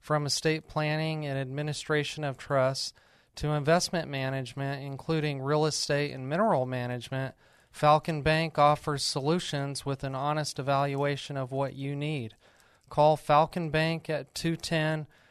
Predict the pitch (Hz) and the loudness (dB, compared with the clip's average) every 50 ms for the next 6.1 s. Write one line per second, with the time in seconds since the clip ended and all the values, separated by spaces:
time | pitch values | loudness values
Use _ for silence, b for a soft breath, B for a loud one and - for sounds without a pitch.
0 | b b b - - 147 151 156 165 170 165 151 156 151 147 147 151 147 147 147 | b b b -6 0 2 4 4 4 2 0 -2 -4 -2 -2 0 0 0 -2 -2
1 | 151 151 - - _ _ _ _ _ - - - 160 156 160 156 156 151 151 151 | -4 -6 -8 -12 _ _ _ _ _ -14 -4 0 4 4 4 4 4 2 2 2
2 | 156 151 151 147 147 143 - - 156 151 151 147 131 127 - 160 160 160 160 147 | 2 2 2 0 -2 -4 -2 0 2 2 2 0 0 -2 -2 -2 0 2 2 4
3 | 139 139 143 139 - - 139 139 135 127 - - - 156 147 147 143 - - - | 4 2 0 -2 -4 -8 -4 -4 -2 -2 -4 -2 0 2 2 2 2 0 -2 0
4 | 143 139 139 135 131 147 151 160 165 160 151 147 147 135 143 139 139 139 131 - | 2 2 2 2 2 0 0 0 0 0 0 -2 0 0 0 0 0 -2 -4 -4
5 | - - 143 143 135 135 139 135 - - - - - 139 139 151 175 185 139 113 | -2 0 0 0 0 0 -2 -2 -2 -6 -8 -6 -6 -4 -2 0 2 2 0 -2
6 | 110 101 | -4 -10